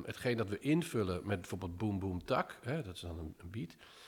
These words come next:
dat zijn heel concrete, eh, maten. Dus het is één, twee,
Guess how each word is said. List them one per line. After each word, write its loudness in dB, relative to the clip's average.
dat 2
zijn 6
heel 6
concrete, 6
eh, -6
maten. 0
Dus -10
het -8
is -10
één, 2
twee, -2